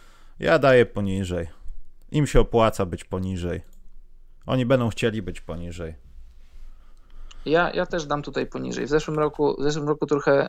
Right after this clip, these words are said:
Speaker 2: przeszacowałem, bo myślałem, że im się nie będzie opłacało być, ale przecież trzeba brać pod uwagę, że, znaczy trzeba brać, wcale nie trzeba brać pod uwagę, bo tam były rozmowy, żeby Chris Paul,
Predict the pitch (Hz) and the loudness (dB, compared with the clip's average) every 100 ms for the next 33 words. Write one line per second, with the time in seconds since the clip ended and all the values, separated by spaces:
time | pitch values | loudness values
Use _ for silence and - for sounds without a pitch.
0 | - _ - - 151 147 143 143 147 143 | -4 _ -4 -2 0 2 4 6 6 4
1 | 135 123 131 139 139 139 135 135 139 - | 0 -6 -6 -6 -4 -4 -4 -4 -4 -4
2 | 139 139 147 180 147 - 139 135 131 127 | -8 -4 0 2 2 2 0 0 0 0
3 | 127 - - - - - - - - 139 | -6 -8 -12 -20 -20 -20 -20 -6 -2 -2
4 | - 127 139 - 139 135 139 - 135 135 | -2 -4 -4 0 0 2 0 -2 -4 2
5 | 139 131 135 139 139 135 - - - - | 0 2 -2 0 -2 -4 -10 -18 -16 -4
6 | 160 165 160 170 147 127 123 - 190 190 | 0 0 2 2 2 0 0 -2 0 0
7 | 190 160 143 - 135 131 135 135 135 135 | 0 2 0 -2 -6 -4 -4 -4 -4 -6
8 | 139 131 131 151 143 135 135 135 131 131 | -8 -10 -4 -2 0 -2 -4 -4 -2 -4
9 | 123 - 120 - 135 | -6 -6 -4 2 2